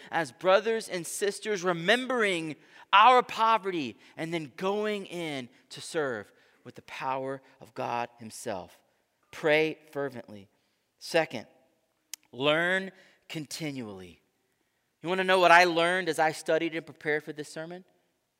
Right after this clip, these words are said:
That my personal, I'm speaking about Clint Patronella, my personal understanding and knowledge of poverty is surface deep.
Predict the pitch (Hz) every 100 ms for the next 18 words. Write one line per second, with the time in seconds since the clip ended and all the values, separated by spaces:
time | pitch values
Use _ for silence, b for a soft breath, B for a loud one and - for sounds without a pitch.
0 | _ _ _ _ 160 143 139 151 175 185
1 | 190 190 - _ - 175 165 175 151 -
2 | 196 180 175 151 - - 156 156 165 -
3 | 143 120 107 117 139 170 202 202 202 B
4 | B B - - 180 196 - 208 208 214
5 | 208 b b 151 139 143 - 170 180 190
6 | 196 - 143 135 143 160 175 180 - 127
7 | - - 147 160 175 185 185 _ b b
8 | b - 123 - - 156 143 - 131 -
9 | 113 98